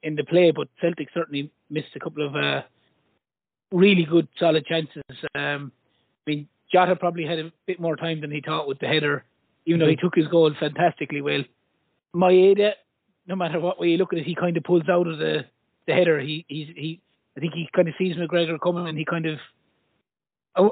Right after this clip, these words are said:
Speaker 1: I don't wanna say chickens out of it, but he doesn't, he doesn't go for wholeheartedly in for the head. Um, and just, you know, all in all, all in all, he, they could have certainly been maybe two or three nil up, uh, before the break. But se-,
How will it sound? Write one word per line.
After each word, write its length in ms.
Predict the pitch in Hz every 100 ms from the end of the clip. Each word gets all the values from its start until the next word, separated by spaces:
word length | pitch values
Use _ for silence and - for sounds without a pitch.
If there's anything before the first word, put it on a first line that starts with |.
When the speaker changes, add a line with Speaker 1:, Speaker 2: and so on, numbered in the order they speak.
| -
Speaker 1:
I 40 |
don't 100 | 208
wanna 120 | 240
say 160 | 214 214
chickens 300 | - - 180
out 160 | 208 190
of 60 |
it, 80 | 160
but 100 | 175
he 60 | 180
doesn't, 360 | 190 190 190 170
he 80 |
doesn't 240 | 190 180 185
go 180 | 190 156
for 80 | 147
wholeheartedly 720 | 175 156 175 165 156 156 160
in 100 | 151
for 120 | 151
the 80 | 139
head. 220 | 165 147 _ _ _ _ _ _ _ -
Um, 520 | 165 160 156 156 147 _ _ _ _ _ _ _ _ -
and 200 | 247 220
just, 160 | 240 - _ _
you 140 | 262
know, 140 | 247 220
all 220 | 233 226
in 80 | 233
all, 200 | 247 233 214 _ 214
all 160 | 208
in 80 | 214
all, 160 | 220 214
he, 320 | 202 202 196
they 100 | 185 -
could 140 | 220
have 120 | 196 -
certainly 260 | 208 185
been 260 | 175 170 151 - _ -
maybe 260 | 170 160 -
two 160 | 185
or 60 | 160 -
three 180 | 170
nil 160 | 160 165
up, 120 | 160 _ _
uh, 160 | 143 135 -
before 240 | - 160 151
the 60 |
break. 300 | 151 165 160 -
But 140 | 147 - _ _ _ _ _ _ _ _ _ _ _ -
se-, 200 | 202 220